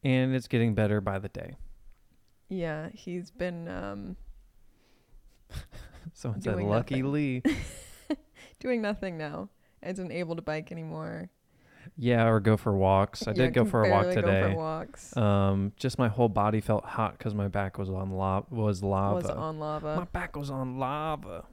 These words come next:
Speaker 1: Looked like it.
Speaker 2: <laughs>
Speaker 1: Um, which brings me to my other pit. It's been hot out. And with my sunburn, it's been almost unbearably hot in the cars, outside of the cars. And I also just couldn't tell if it's me or not.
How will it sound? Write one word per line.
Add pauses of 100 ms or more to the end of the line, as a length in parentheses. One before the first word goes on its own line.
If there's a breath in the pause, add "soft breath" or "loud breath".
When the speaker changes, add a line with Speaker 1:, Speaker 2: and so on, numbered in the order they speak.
(120)
Speaker 1:
Looked
like
it. (100)
Speaker 2:
<laughs> (480 loud breath)
Speaker 1:
Um,
which
brings
me
to
my
other
pit.
It's
been
hot
out. (840)
And (800)
with
my
sunburn,
it's
been
almost
unbearably
hot
in
the
cars,
outside
of
the
cars. (260 soft breath)
And
I
also
just
couldn't
tell
if
it's
me
or
not.